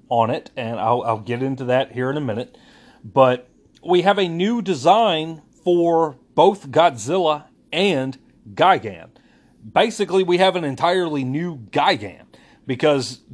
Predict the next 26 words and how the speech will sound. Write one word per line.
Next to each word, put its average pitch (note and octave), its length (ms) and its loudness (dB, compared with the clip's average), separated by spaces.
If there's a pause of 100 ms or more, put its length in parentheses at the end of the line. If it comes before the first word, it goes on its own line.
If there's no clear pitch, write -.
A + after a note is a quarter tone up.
there's C#3 220 0
a B2+ 60 -4
Gigan F3+ 640 0
in D3+ 260 -4
there, A#2 460 -2
like, B2 260 -2
that A#2+ 140 -2
it A2 80 -12
shows C3 300 -4
towards C3+ 240 -4
the D#3+ 160 -12
end C#3 220 -4
of C3+ 80 -2
the A2+ 80 -12
teaser A#2+ 420 -4
trailer, G#2 460 -6 (340)
where B2+ 180 4
it's A#2+ 140 -2
a G#2 240 -4
giant C#3+ 540 2
red A#2+ 680 -2 (160)
Gigan, G2+ 680 -2
and B2 200 -10
he's G#2 160 -14
being B2 300 -4
called B2 500 -2